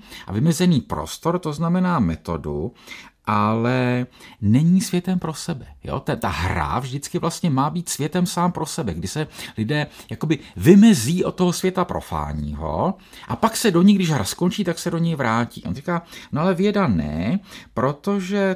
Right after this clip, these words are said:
ta má svět vysvětlovat, má ten zásadní úkol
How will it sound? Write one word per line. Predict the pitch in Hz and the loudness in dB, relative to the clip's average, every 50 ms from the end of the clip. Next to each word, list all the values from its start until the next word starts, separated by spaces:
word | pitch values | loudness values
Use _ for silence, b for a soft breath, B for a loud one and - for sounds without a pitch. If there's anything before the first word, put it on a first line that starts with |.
| 185 - | -4 -4
ta | - 151 | -4 -4
má | 147 104 98 101 123 143 180 202 | -2 0 2 4 4 4 4 4
svět | 196 - - 196 139 | 2 2 0 -2 0
vysvětlovat, | 90 92 - - - 85 80 - 76 76 73 69 87 123 143 139 | 0 -2 -4 -4 -4 -6 -8 -8 -6 -8 -6 -2 -2 -2 -2 -2
má | 131 135 | -2 -2
ten | - 165 147 113 | 0 0 0 2
zásadní | 107 117 123 117 - 156 160 147 151 139 120 | 2 2 0 0 -2 -4 -4 -2 -2 -4 -4
úkol | - 104 90 - - - 82 69 69 73 78 98 156 208 | -2 -4 -6 -6 -6 -6 -4 -4 -4 -2 -2 0 0 -2